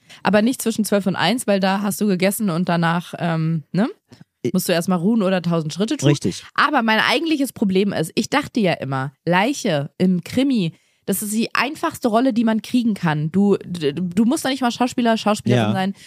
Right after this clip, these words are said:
Speaker 1: Du bist einfach Komparse in einer Komparsenagentur. Du wirst da gebucht, du kriegst fünfundfünfzig Euro. Wenn der Dreh länger geht als zehn Stunden oder nach dreiundzwanzig Uhr,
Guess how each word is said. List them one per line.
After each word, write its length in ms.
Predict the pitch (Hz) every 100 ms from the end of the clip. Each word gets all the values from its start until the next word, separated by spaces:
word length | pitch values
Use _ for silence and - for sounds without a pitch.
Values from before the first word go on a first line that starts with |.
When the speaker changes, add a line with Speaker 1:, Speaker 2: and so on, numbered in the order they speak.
| - -
Speaker 1:
Du 60 |
bist 120 | 190 -
einfach 300 | 254 269 -
Komparse 600 | 214 - - 233 269 233
in 60 |
einer 120 | 208 196
Komparsenagentur. 1160 | 190 180 208 240 233 185 208 202 - 208 202 - - -
Du 80 | 208
wirst 180 | 240 233
da 60 |
gebucht, 460 | 208 190 262 294 -
du 60 |
kriegst 260 | 202 226 -
fünfundfünfzig 640 | 269 262 233 220 220 -
Euro. 320 | 185 247 254 220
Wenn 100 | 220
der 80 |
Dreh 240 | 202 202 240
länger 260 | 220 247
geht 200 | 220 226
als 180 | - 180
zehn 160 | 233 220
Stunden 380 | - 233 226 214
oder 220 | 202 196
nach 180 | 190 -
dreiundzwanzig 560 | - 202 196 196 190
Uhr, 80 | 196